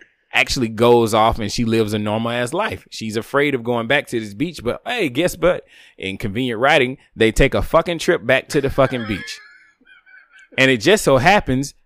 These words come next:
the, her, le-, her soul is still tied to the other character down below,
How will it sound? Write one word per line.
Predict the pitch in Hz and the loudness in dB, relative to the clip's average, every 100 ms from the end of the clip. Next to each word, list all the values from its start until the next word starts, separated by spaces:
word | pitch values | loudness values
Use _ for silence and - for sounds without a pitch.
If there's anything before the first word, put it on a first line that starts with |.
| - | -12
the, | 101 127 - | -6 -4 2
her, | 139 131 | 4 4
le-, | 113 131 123 | 4 4 4
her | 110 135 | 2 2
soul | - - 185 175 160 156 - _ _ _ _ | 0 4 6 6 4 2 -8 _ _ _ _
is | - 117 | -6 -6
still | - 135 127 | 2 2 4
tied | 127 131 120 | 4 4 2
to | 139 | -2
the | 120 143 | 0 2
other | 208 131 | 2 0
character | 113 113 110 107 117 | -2 0 0 0 -4
down | 110 113 113 113 | -2 -2 -2 -4
below, | 113 143 139 | 0 2 2